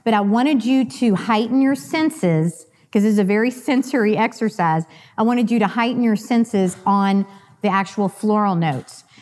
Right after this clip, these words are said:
And then in front of you on a little plate are some dried cherries. I want you to understand the fruit notes. So pick up a couple dried cherries, pop 'em in your mouth,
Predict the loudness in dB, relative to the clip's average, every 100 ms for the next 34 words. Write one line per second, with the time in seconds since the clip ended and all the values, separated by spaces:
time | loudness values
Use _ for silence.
0 | -20 -6 0 2 2 2 2 0 0 0
1 | 0 0 0 2 2 0 0 2 2 0
2 | 0 -4 -6 -2 0 0 -2 -8 _ -10
3 | -2 -2 2 0 2 0 0 -2 -4 -4
4 | -2 -2 -6 -12 -18 -20 _ _ _ _
5 | -2 2 2 -2 -4 -4 -2 0 0 0
6 | -2 -2 2 2 0 -4 -2 -2 0 0
7 | 0 -2 -2 0 0 -2 -2 -2 -2 -2
8 | 0 0 -4 -4 -2 -2 -2 -2 0 2
9 | 2 2 2 2 0